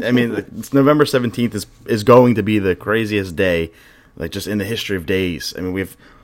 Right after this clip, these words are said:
Speaker 1: one, two, three, four, five, six, seven, eight, nine, at least nine different things happening on that day. Your time and my time will be spent a little differently. I have no idea if I'm even gonna grab Ultra on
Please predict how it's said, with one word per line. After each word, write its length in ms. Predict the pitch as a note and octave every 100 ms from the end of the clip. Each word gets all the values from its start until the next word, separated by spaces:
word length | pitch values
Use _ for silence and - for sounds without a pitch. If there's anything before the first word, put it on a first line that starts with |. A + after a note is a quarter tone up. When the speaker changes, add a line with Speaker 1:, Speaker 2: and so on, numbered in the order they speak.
| _
Speaker 1:
one, 160 | - G2
two, 180 | A#2+ F#2+
three, 180 | A2+
four, 180 | F#2+ G#2+
five, 240 | - A2 F#2+
six, 300 | A2+ - -
seven, 480 | - - A#2 G#2+
eight, 100 | G#2+
nine, 100 | F2+ -
at 220 | G2 A2
least 220 | C3 A#2+
nine 280 | A2 G#2+ A#2
different 280 | G#2+ G2+ F2
things 220 | G2+ F#2
happening 420 | - G#2+ G#2 G2+
on 80 | G2+
that 160 | G2 -
day. 240 | F2 E2+ - - - _
Your 260 | F2+ G#2 C3
time 240 | C3 B2+
and 80 | B2
my 160 | A2 G#2+
time 240 | A#2 G#2+
will 100 | G#2
be 220 | F#2+ F#2+ F2+
spent 280 | - A2+
a 40 | A2
little 160 | A2+
differently. 400 | F#2 G2 - E2
I 160 | - C3
have 220 | D3+ B2
no 180 | B2 A#2
idea 460 | G#2 F#2+ A#2 F#2+ -
if 300 | F2 - - _ _ _ -
I'm 200 | A2+ B2
even 160 | G2
gonna 140 | F#2+ F#2+
grab 300 | G2 F#2 F2
Ultra 420 | F2 - D#2+ D2+ - _
on 320 | - D#2 D2